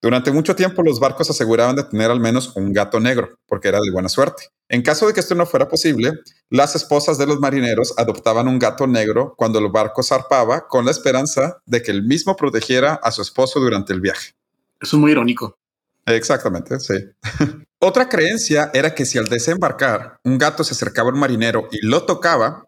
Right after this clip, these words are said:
Speaker 1: entonces el siguiente viaje sería de buena suerte. Pero de lo contrario, si el gato se paraba a la mitad del camino y huía, eso significaba mala suerte para el marinero.
Speaker 2: Ok.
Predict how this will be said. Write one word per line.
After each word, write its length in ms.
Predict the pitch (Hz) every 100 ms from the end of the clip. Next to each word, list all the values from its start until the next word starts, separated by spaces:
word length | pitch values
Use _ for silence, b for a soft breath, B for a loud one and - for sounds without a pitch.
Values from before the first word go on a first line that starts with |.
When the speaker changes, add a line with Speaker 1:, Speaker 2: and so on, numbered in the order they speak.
| -
Speaker 1:
entonces 640 | 113 113 180 196 147 147
el 120 | 113 107
siguiente 400 | 104 110 110 139
viaje 480 | 135 131 - 117 -
sería 280 | - 104 95
de 60 | 95
buena 200 | 101 107
suerte. 420 | 151 147 - 95 _ _ _ _ -
Pero 240 | 110 107
de 120 | 107
lo 180 | 110 160
contrario, 540 | 196 170 160 151 123 123
si 120 | 117
el 80 | 98
gato 280 | 110 - 123
se 160 | 147
paraba 320 | 147 113 117 117
a 20 |
la 80 | 107
mitad 260 | 98 110
del 140 | 117 120
camino 440 | 98 104 95 90
y 160 | - 104
huía, 580 | 98 110 151 208 - _
eso 220 | - 117 131
significaba 760 | 123 113 107 - 120 147 -
mala 280 | 101 110 113
suerte 440 | 104 107 107 98 104
para 180 | 98
el 80 | 92
marinero. 540 | 98 92 87 78 - _ _
Speaker 2:
Ok. 120 | -